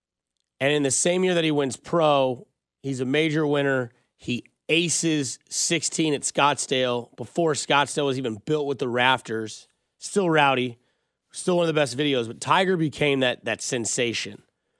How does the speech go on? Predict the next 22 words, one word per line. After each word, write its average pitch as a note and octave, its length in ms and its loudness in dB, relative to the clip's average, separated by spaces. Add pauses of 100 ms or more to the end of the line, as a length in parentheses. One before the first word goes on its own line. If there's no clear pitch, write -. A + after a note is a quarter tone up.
(340)
where D3 180 0
it D3 40 2
was C#3+ 180 -2
the A#2+ 100 -4
clear-cut D#3+ 840 0
guy A#2 540 2 (880)
in E3 260 2
this D3 180 0
sport. C3+ 500 -2
There C#3 120 -2
was A#2 180 -4
nobody D3 340 4
above C3 380 2
and A#2 60 -2
nobody A#2 200 0
below. G#2 540 -10 (1300)
LeBron, E3 560 2
when G3 100 2
he F3 80 2
got D#3+ 260 2
to D#3 100 0
Miami, B2 760 2